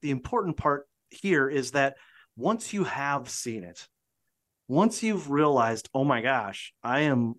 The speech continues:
living in this small story and there's this way bigger story,"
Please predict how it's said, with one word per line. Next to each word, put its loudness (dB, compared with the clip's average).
living 0
in -2
this -6
small 0
story -2
and -4
there's 2
this -2
way 4
bigger 2
story," -4